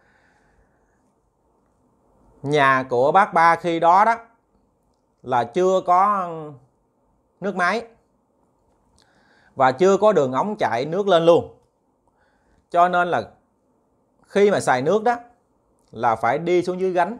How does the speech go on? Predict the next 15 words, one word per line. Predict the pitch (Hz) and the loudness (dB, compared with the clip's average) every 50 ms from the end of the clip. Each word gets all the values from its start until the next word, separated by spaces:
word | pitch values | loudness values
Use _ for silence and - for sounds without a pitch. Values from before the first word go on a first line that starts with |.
| - - | -16 -12
mà | 127 117 107 101 | -8 -8 -6 -4
gánh | 110 131 143 185 196 | -2 -2 -2 -2 0
lên | 185 160 147 143 143 131 | 0 2 2 0 0 -2
thì | - 110 107 107 | -6 -6 -6 -4
dùng | 113 113 104 104 101 | -4 -4 -4 -4 -4
cho | 117 131 | -6 -6
những | 131 117 104 123 | -4 -6 -6 -6
cái | 131 165 156 | -6 -6 -6
việc | 127 123 98 104 - - | -4 -4 -6 -6 -6 -10
như | 135 | -10
là | 120 104 92 | -10 -8 -6
nấu | 98 117 143 165 | -4 -4 -4 -4
nướng, | 175 165 165 175 202 226 226 - - - - _ _ | -4 -2 -2 -2 -4 -4 -10 -16 -20 -20 -20 _ _
còn | - 127 113 107 110 110 | 0 0 0 2 0 2
giặt | 120 143 - | 2 0 0